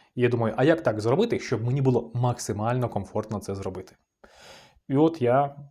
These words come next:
прогулявшись буквально, е, годинкою містом, зрозумів, що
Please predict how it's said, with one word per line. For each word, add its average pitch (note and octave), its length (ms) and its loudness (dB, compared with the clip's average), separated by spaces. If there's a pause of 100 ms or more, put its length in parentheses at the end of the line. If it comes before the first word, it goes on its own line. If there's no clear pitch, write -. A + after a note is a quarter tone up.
(840)
прогулявшись A2 640 -2
буквально, G#2 560 -2
е, - 1300 -20 (140)
годинкою A2+ 800 -2 (1000)
містом, D3 680 -8 (720)
зрозумів, C#3 540 0
що - 480 -8